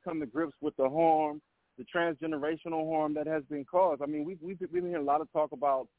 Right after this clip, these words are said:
white entitlement, uh, white rage, coming to grips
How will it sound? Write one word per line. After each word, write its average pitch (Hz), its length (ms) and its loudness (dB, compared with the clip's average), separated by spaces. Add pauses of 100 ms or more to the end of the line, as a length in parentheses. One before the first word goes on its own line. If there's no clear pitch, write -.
(340)
white 139 180 2
entitlement, 147 760 -4 (460)
uh, 127 160 0
white 139 320 2
rage, 147 640 0 (420)
coming 170 320 0
to 165 60 0
grips 147 380 2